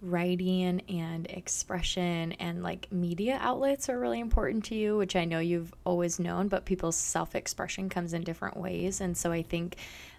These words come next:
um, that your self-expression is coming a lot through writing and the blog and music notes and even these sorts of conversations, um,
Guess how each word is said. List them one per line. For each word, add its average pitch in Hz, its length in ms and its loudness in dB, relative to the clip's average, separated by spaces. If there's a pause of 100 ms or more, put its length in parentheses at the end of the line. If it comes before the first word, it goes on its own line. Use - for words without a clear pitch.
um, 170 480 -2 (100)
that 202 160 4
your 175 220 4
self-expression 196 840 0
is 175 140 0
coming 165 280 -4
a 156 40 -4
lot 160 280 -4
through 175 160 -2
writing 165 760 -4
and 170 380 -4
the 170 80 -2
blog 170 380 0
and 165 180 -4
music 170 320 -4
notes 175 320 -4
and 180 100 -4
even 165 440 0
these 170 180 0
sorts - 280 -4
of 175 120 -6
conversations, 165 960 -2
um, 170 320 -2